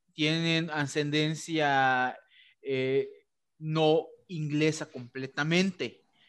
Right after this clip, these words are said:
Entonces, esa es una cuestión que de, meramente de azar que, que ocurrió.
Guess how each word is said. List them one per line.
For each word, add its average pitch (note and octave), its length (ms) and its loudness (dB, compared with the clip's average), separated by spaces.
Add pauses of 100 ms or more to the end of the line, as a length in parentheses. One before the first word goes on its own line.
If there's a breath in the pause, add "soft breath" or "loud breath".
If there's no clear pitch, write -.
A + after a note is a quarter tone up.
(220 soft breath)
Entonces, D#3 680 0
esa D#3 280 -6
es F#3 80 -8
una G3+ 120 0
cuestión F#3+ 420 -2
que D3+ 160 -8
de, C#3+ 100 0
meramente G#3 500 2
de D#3 120 4
azar E3+ 360 2
que, - 280 -4
que E3+ 100 0
ocurrió. D#3+ 560 0